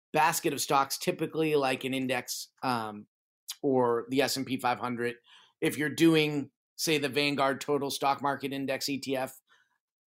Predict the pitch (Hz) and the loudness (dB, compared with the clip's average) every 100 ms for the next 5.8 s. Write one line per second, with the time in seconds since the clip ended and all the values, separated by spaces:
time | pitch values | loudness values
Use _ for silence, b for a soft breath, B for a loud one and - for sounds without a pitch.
0 | _ - 160 - - - _ - 180 180 | _ 2 2 2 -6 -10 _ 2 4 6
1 | 160 156 147 139 139 117 - 123 123 90 | 4 2 0 0 -2 -4 -4 -2 0 -4
2 | - _ _ _ _ 147 151 147 160 160 | -10 _ _ _ _ -2 2 2 4 4
3 | 160 147 147 147 151 147 139 139 139 147 | 4 4 2 0 0 -2 -4 -2 -2 -2
4 | 135 110 135 139 - _ _ _ _ 139 | -4 -2 -2 -2 -4 _ _ _ _ 0
5 | 139 143 139 143 143 - - | 2 2 0 -2 -2 -4 -6